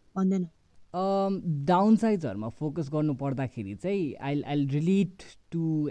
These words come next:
Speaker 2: an example that, um, हाम्रो, हाम्रो नै ग्रुपको एकजना, अ, ट्राभलर shared it
Speaker 1: उम्।
Speaker 2: with me, होइन? अब उहाँको चाहिँ कुरा अब हुन्छ नि लोकल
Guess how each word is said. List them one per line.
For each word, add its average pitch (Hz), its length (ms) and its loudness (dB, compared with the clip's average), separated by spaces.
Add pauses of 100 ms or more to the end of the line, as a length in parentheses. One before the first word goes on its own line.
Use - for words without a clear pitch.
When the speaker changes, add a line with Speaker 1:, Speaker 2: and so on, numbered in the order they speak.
Speaker 2:
an 143 240 0
example 139 720 0 (480)
that, 131 380 -4
um, 113 640 -8
हाम्रो, 120 360 -2 (200)
हाम्रो 160 260 6
नै 202 180 6
ग्रुपको 156 560 2
एकजना, 135 680 2 (360)
अ, 117 380 -4 (180)
ट्राभलर 139 720 2
shared 160 420 2
it - 140 4
Speaker 1:
उम्। 160 60 -2
Speaker 2:
with 113 100 -4
me, 123 240 -4
होइन? 127 300 -6 (580)
अब 151 140 -2
उहाँको 165 1120 2
चाहिँ 214 340 2
कुरा 147 580 -2 (160)
अब 127 120 -6
हुन्छ 127 220 -2
नि 160 100 0
लोकल 151 500 2